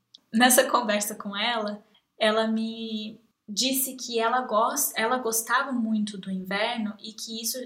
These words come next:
deixava ela chateada, do fato dele não gostar,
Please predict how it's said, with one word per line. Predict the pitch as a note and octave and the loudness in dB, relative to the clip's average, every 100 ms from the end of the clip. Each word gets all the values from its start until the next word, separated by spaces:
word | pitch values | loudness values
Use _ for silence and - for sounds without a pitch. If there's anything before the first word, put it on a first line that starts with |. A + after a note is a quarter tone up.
| - | -8
deixava | A#3+ - B3 B3 B3 | -2 0 0 -2 -4
ela | A3+ A#3 | -4 -4
chateada, | B3+ B3+ - C#4 A#3+ G#3 G3 | -6 -6 -4 2 2 2 -2
do | G3+ | -4
fato | - G#3+ - | -4 -4 -2
dele | A3+ A3+ | -2 0
não | A3+ A#3 | -2 -2
gostar, | C4 C4+ - C4 G#3+ G#3+ | -2 -2 2 4 4 0